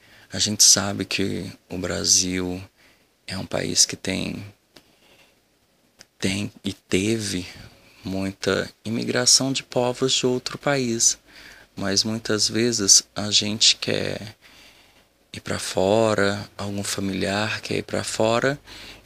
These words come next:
e acaba fazendo isso de forma ilegal.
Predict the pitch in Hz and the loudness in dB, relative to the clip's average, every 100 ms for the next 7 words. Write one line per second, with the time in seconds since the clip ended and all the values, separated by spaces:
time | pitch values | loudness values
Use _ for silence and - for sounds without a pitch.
0 | - 139 147 - 147 147 151 143 143 143 | -6 0 0 2 0 2 2 2 2 2
1 | 143 139 139 - 139 131 131 139 135 - | 4 4 4 4 4 2 2 -2 -4 -8
2 | - 127 139 143 110 98 95 | -6 0 2 4 4 4 0